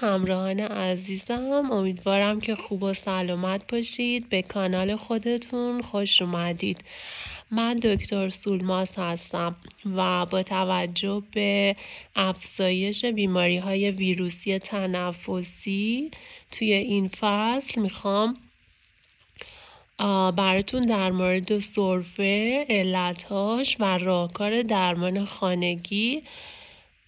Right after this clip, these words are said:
نکات خیلی مهمی رو بگم. پس تا انتهای ویدیو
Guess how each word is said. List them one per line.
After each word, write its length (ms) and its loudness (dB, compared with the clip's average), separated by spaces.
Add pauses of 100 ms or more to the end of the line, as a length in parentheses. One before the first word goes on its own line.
نکات 680 0
خیلی 360 2
مهمی 580 2
رو 260 2
بگم. 480 2 (520)
پس 320 0
تا 100 2
انتهای 720 2
ویدیو 840 2